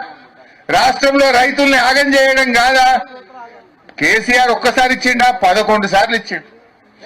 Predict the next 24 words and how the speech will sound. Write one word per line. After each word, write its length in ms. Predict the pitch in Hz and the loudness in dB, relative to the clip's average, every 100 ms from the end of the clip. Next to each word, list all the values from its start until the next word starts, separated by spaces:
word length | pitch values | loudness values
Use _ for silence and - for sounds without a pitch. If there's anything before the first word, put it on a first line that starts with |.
| - - - | -20 -4 0
పదకొండు 540 | 247 285 285 285 277 269 | 2 0 0 2 0 2
సార్లు 260 | 254 294 302 285 | 0 2 2 2
రైతు 200 | 285 285 | 0 0
బంధు 200 | 285 277 277 | 0 0 -2
ఇచ్చిండు, 320 | - 254 190 - _ - - - - | -2 -2 -4 -14 _ -20 -20 -10 -2
టైమ్ 260 | 233 302 302 | 0 2 2
మీద 140 | 311 302 302 | 2 2 0
ఇచ్చిండు, 360 | 202 294 277 233 - - - - 202 | 0 2 2 0 -4 -20 -20 -8 -2
ఇంకో 220 | 269 - 285 - | 0 2 2 2
పని 180 | 269 294 269 | 2 2 2
ఆపుకున్నాడు, 560 | 254 - 302 294 294 226 - - - 220 | 0 0 0 2 2 -2 -4 -20 -6 -2
ఇంకో 220 | 269 294 285 277 | 0 2 0 2
పద్దు 240 | 262 - 294 269 | 0 2 2 2
ఆగబట్టుకున్నాడు, 760 | 294 302 302 - 302 302 277 208 - - - | 2 0 -2 -2 0 2 0 -2 -8 -18 -4
కానీ 220 | 220 247 233 | -2 0 2
రైతుకు 380 | 220 262 269 226 247 | 2 2 -2 0 0
మాత్రం 300 | 226 226 220 208 | 0 0 -2 -2
తిప్పలు 320 | 202 214 196 | -2 0 0
పెట్టలే. 320 | 180 180 165 - _ - - - 160 | 0 0 -2 -4 _ -20 -20 -2 0
అది 120 | 170 160 | 2 2
ఎరువు 200 | 185 202 | 2 2
బస్తాలైనా, 640 | 208 202 233 233 247 262 269 254 - - - - - - - - | 2 2 0 2 2 2 2 0 -6 -12 -14 -14 -14 -16 -10 0
కరెంట్ 420 | 160 180 226 226 254 | 2 2 0 0 2
అయినా, 240 | 262 269 | 2 2